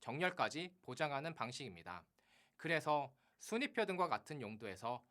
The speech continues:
매우 빠르고 가볍게 사용할 수 있을 것 같습니다.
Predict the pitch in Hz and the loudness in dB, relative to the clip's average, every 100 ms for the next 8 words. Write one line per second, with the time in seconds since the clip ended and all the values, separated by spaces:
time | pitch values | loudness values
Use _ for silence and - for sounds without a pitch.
0 | _ 104 104 113 156 190 _ 170 170 185 | _ -10 -4 -2 -2 -4 _ 6 6 6
1 | 147 170 180 _ - - 143 135 - 147 | 0 -2 -4 _ -4 0 2 0 -2 -4
2 | 147 - 180 190 165 139 113 135 147 147 | -4 0 2 2 0 -2 -6 -4 -4 -2
3 | 120 - 120 87 90 | -4 -6 -8 -8 -8